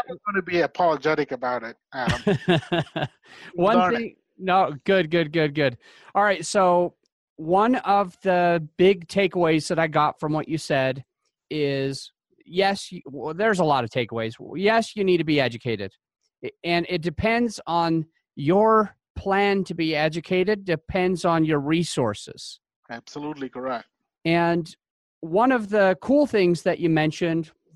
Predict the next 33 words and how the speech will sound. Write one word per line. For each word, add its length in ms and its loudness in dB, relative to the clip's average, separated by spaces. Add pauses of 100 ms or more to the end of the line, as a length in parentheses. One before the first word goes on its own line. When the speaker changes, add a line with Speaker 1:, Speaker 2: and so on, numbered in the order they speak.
Speaker 2:
that 140 2
I 120 0
had 340 -2
not 260 0
considered, 540 -2
and 120 0
I 80 2
don't 220 0
know 120 2
why, 460 2 (1080)
but 220 2
it's 260 -2
really 480 0 (320)
the 360 -2
value 480 0
that 160 0
you 100 0
can 220 2
get 200 2
at 160 0
the 80 -6
conferences. 800 -2 (400)
And 420 0 (520)
one 280 2
of, 160 0
one 220 0
of 80 0
the 120 0
things, 380 2
a, 280 0
a 100 0
shameless 680 0 (100)
plug 460 0